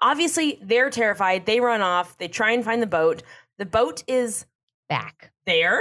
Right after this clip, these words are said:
Speaker 2: Yes, the boat is there, which really, really irked me.
Speaker 1: Tell me.
Speaker 2: Well, the guy took the boat away.
Speaker 1: Too convenient.
Speaker 2: Everything about this is so convenient.
Speaker 1: Uh, and then we're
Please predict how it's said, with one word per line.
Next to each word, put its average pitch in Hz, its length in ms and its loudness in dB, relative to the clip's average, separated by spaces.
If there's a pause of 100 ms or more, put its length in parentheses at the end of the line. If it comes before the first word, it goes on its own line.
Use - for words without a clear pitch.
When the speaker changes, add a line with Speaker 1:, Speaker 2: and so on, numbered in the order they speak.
(420)
Speaker 2:
Yes, 175 320 -2
the 185 100 -2
boat 202 220 2
is 262 160 -4
there, 156 240 4
which 151 200 -2 (140)
really, 214 540 2
really 165 480 -2
irked 131 320 -10
me. - 240 -10 (500)
Speaker 1:
Tell 226 180 -4
me. 156 280 -6 (760)
Speaker 2:
Well, 523 160 -10
the 587 60 -2
guy 554 300 0
took 508 180 -6
the 554 140 -4
boat 523 260 -2
away. 123 420 -4 (440)
Speaker 1:
Too 294 240 0
convenient. 160 800 -4 (880)
Speaker 2:
Everything 226 420 2
about 151 220 2
this 127 160 -4
is 120 120 -6
so 107 140 -6
convenient. 110 480 -8 (220)
Speaker 1:
Uh, 214 300 2
and 262 120 2
then 254 240 2
we're 247 220 4